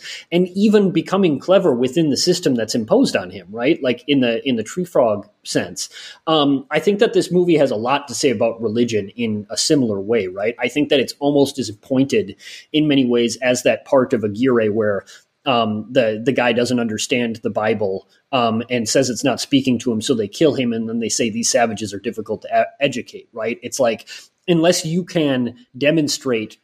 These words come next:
our exact sort of, like, parameters for what makes a human being,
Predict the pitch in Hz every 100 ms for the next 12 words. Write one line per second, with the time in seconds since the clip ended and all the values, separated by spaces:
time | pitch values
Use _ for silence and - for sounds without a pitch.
0 | 135 135 139 110 101 120 120 120 - -
1 | 135 127 113 113 107 101 - 120 127 127
2 | 110 98 95 - - 107 92 85 85 _
3 | - 135 139 127 139 135 123 117 131 113
4 | 104 120 110 92 87